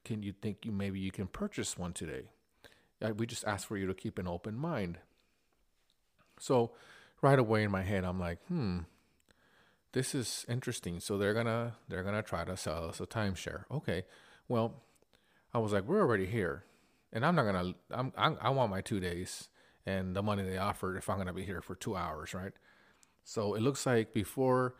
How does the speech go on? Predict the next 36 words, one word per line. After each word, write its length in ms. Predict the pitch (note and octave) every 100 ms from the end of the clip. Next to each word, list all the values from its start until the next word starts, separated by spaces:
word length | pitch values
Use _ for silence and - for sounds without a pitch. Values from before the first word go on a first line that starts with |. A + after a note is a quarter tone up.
| -
if 160 | - -
you, 100 | C3+
if 160 | C3 -
I 60 |
was 120 | C#3 C3+
to 80 | B2
say, 200 | B2+ B2
"No, 180 | C3+
I'm 100 | B2+
not 140 | B2 A#2
interested," 640 | C#3+ - C3+ - F#2 F#2+
then 420 | G#2 G2+ G2+ G2
it's 140 | G2 G2+
basically, 480 | A2 G#2+ A2 - G#2
"Okay, 260 | B2+ G#2+
well, 200 | G2 G2+
thank 160 | - A#2
you 60 | A2+
for 100 | A2
coming 300 | A2+ G#2 G2+
in," 240 | G2+ G#2
and 220 | G2+ G2 - -
they 100 | A2+
walk 340 | A2+ F#2+ D2+
you 120 | A#2 B2
out, 200 | B2+ D#2
right? 240 | F#2 C3+ - - - - - - _ -
But 300 | B2 A2 - - _ _ _ -
I 80 |
told 180 | B2+ B2+
the 60 | A2
guy, 100 | G#2+
"Yeah, 240 | C#3 G#3+
you 140 | E3+ B2
know, 200 | A#2+
I, 140 | B2+